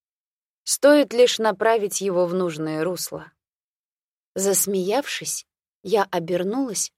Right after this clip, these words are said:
окинув его взглядом. «Не спеши пировать, не забив быка. И почему тебя называют Северным Ветром?» «Расскажу, когда станешь моей женой».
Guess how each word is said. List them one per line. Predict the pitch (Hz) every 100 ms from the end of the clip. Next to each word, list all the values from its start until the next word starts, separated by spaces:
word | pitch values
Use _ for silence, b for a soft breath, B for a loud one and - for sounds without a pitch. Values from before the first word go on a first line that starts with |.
| -
окинув | 170 - 294 285 -
его | 220 214
взглядом. | 180 175 175 175 156 156 - _ _ _ _ _ _ _ _ _ -
«Не | 269
спеши | 294 - 339 -
пировать, | 370 349 349 320 240 190 - -
не | 220 240
забив | 220 220 220 185
быка. | 185 226 - 180 156 _ _ _ _ _ _ _ _
И | 285
почему | 311 349 - 370 403
тебя | - 240 233
называют | 220 214 226 226 226 226
Северным | - 247 247 262 285
Ветром?» | 277 220 160 - 165 - _ _ _ _ _ _ _ _ _ -
«Расскажу, | 180 185 - 185 190
когда | 190 196 185 185
станешь | - 185 180 170
моей | 185 175 170
женой». | 165 196 175 151 147